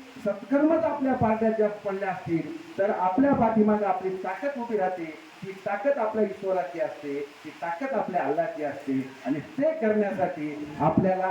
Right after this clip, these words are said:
आपल्या चांगल्या मार्गानं जावं लागतं. पत्रकारिता ही अस्त्र आहे, मान्य आहे,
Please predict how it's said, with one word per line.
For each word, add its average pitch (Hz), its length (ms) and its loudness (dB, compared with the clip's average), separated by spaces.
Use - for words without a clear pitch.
आपल्या 160 400 2
चांगल्या 139 420 2
मार्गानं 135 520 4
जावं 113 260 -2
लागतं. 127 460 -6
पत्रकारिता 220 640 4
ही 233 140 8
अस्त्र 226 380 2
आहे, 254 220 8
मान्य 240 320 8
आहे, 220 180 4